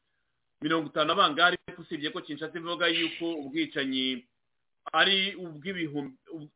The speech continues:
u-, u-, ubw'amajana n'amajana. Ah, Felix Tshisekedi rero akaba yatangije nyine ikiriyo cy'iminsi itatu cyo kwibuka bariya bavandimwe bamaze iminsi bishwe hariya muri Kisheshe.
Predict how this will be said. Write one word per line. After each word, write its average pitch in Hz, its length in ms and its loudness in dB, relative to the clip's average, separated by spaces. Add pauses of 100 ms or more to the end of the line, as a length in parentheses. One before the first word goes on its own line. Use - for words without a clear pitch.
u-, 170 240 -12
u-, 175 480 -8
ubw'amajana 170 500 6
n'amajana. 131 920 4 (680)
Ah, 170 220 10
Felix 220 240 10
Tshisekedi 196 420 2
rero 196 380 6 (240)
akaba 165 320 6
yatangije 180 1600 4
nyine 147 500 2 (200)
ikiriyo 170 500 -2
cy'iminsi 190 360 -6
itatu 190 680 -4 (440)
cyo 240 120 6
kwibuka 160 960 4
bariya 185 220 8
bavandimwe 165 1000 2 (220)
bamaze 151 600 0 (120)
iminsi 160 340 -6
bishwe 151 400 -4
hariya 160 280 0
muri 160 440 -2 (580)
Kisheshe. 214 760 2